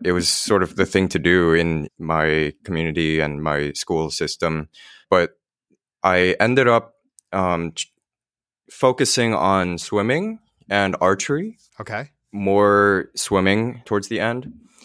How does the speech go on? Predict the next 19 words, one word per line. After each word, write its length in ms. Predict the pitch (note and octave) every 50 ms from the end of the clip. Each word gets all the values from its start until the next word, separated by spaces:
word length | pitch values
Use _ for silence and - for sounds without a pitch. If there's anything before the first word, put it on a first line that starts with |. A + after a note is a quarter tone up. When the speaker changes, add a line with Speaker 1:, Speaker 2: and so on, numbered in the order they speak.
| _ _ _ _ _ _ _ -
Speaker 1:
But 300 | G2+ F#2+ F#2 F2+ - - _ _ _ _ -
I 100 | G2 G2
would 220 | G2+ B2 D3 C#3+
say 1040 | - - - - - - - D#3 D3+ D3+ D3 D3+ D3 C#3+ C#3+ C#3+ C#3 C#3 C#3 - - _ _ _ _ _ _ _ _ _ _ _ _
my 160 | - A2 A2 G2+
parents 420 | - B2 B2+ C3 C#3+ C#3+ C#3+ -
and 100 | A#2+ A2
I 380 | G#2+ A2 A2 G#2+ G#2 G#2 G#2 G2+ - _ -
pushed 580 | - - B2 A2+ G#2+ - - - - - - _ _ _ _ _ _ _ _ _ _
those 720 | - G2 F#2 - G2+ G2 G#2 G#2 G2+ F#2+ F#2+ - - - - _ _ -
activities 760 | - F2 - - G2 F2+ E2 F2 F2 E2+ D#2+ - - - - _ - -
just 340 | - - G2+ F#2+ - - -
as 240 | - E2 F2 D#2 D2
much 380 | F2+ E2 E2 D#2+ - - - - - _ _
as 320 | D2+ D#2 D2+ D2 - - -
music 500 | E2+ E2+ D#2 E2 D#2 D2 - - - _ _ _ -
through 480 | - - - - F#2+ F#2+ F#2 F#2 F#2
middle 300 | F2 F2 F2 E2+ F2 F2
school 800 | F2 - - - F2+ F2 E2+ E2+ E2 E2 D#2+ D#2+ D#2+ E2 -